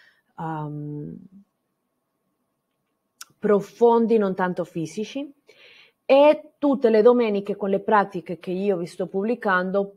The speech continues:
per la durata di questo percorso vi pubblicherò una meditazione da fare per integrare. Questo perché la respirazione la lavoreremo sia nella parte Yang che nella parte Yin, ma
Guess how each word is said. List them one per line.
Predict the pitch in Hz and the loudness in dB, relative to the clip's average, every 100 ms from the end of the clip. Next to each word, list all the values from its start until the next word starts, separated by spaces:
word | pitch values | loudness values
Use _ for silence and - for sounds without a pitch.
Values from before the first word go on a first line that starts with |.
| _ | _
per | 220 208 180 170 - | 2 4 2 -2 -8
la | 196 185 | -6 -4
durata | 180 202 196 190 | -2 -2 -2 -4
di | 175 | -6
questo | 180 170 190 | -8 -10 -8
percorso | 240 247 240 180 165 196 185 | -6 -6 -2 -2 -2 -4 -10
vi | 165 196 | -6 -8
pubblicherò | 196 185 185 226 214 175 170 - _ - | -8 -8 -8 -6 0 0 0 -6 _ -6
una | 220 202 185 | -4 -4 -4
meditazione | 175 165 160 202 - 170 165 170 | -6 -8 -6 -8 -8 -8 -6 -4
da | 190 | -6
fare | - 160 160 | -8 -6 -4
per | 160 160 | -4 -6
integrare. | 156 156 151 147 - - - | -6 -10 -10 -8 -10 -12 -4
Questo | 226 214 202 | -2 0 -4
perché | 196 175 180 | -8 -8 -6
la | 170 | -4
respirazione | 175 175 - 175 - 285 302 | -4 -6 -6 -8 -4 -4 -2
la | 208 | -2
lavoreremo | 180 170 170 170 160 156 156 _ _ | -2 -2 -2 -4 -6 -8 -14 _ _
sia | - 240 226 | -14 -2 0
nella | 196 185 | 0 -2
parte | 180 170 165 | -4 -8 -8
Yang | 196 254 254 | -6 -6 -4
che | 220 | -6
nella | 170 165 | -6 -6
parte | 165 160 156 156 | -8 -8 -12 -14
Yin, | - 175 _ _ _ _ _ _ | -20 -20 _ _ _ _ _ _
ma | - 196 220 190 - | -4 0 2 2 0